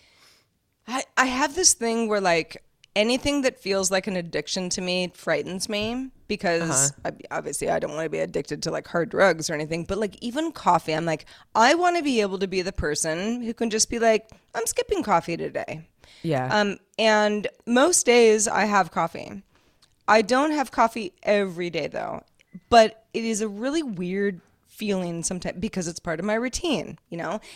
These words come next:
Speaker 1: and it
Speaker 2: Uh-huh.
Speaker 1: smells good and I like it. And, you know, I, I, I get up and I put my contacts in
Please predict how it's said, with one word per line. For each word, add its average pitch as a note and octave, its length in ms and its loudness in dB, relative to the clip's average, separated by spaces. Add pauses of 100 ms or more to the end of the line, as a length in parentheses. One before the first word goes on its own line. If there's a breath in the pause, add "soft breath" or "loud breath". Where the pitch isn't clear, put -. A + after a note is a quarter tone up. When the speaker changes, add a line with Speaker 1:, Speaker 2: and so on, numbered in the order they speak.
Speaker 1:
and F#3+ 120 -4
it - 80 -6
Speaker 2:
Uh-huh. - 120 -2
Speaker 1:
smells D#3 360 -2
good D3+ 400 2
and C#3+ 60 -6
I - 100 -10
like D3+ 240 -10
it. - 380 -6 (380 loud breath)
And, F3+ 440 -4
you G3 100 -6
know, E3 220 -6
I, F3 180 2 (100)
I, E3+ 180 2 (100)
I D#3+ 140 -2
get F3 200 -2
up G3+ 300 2 (100)
and E3+ 480 -2 (380 loud breath)
I D#3+ 40 -4
put E3 200 -4
my A#3 140 0
contacts G3+ 600 2
in F3+ 440 0